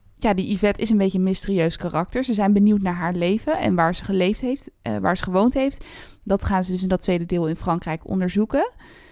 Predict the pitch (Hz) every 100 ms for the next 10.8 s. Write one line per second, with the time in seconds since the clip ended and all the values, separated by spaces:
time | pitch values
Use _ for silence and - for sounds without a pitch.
0 | - _ _ _ _ _ - 247 269 262
1 | - 240 233 233 226 226 220 208 208 -
2 | _ - 220 214 233 220 226 208 240 262
3 | 233 214 208 208 - - - 233 - 208
4 | 220 208 202 202 202 196 175 - - 170
5 | 180 180 - 196 208 359 - - - -
6 | - - 202 214 220 226 196 202 - 220
7 | - 196 196 196 330 - - - 190 185
8 | 190 196 190 196 190 - - _ _ _
9 | _ - 214 226 - 233 277 277 269 330
10 | 233 269 233 381 170 147 156 165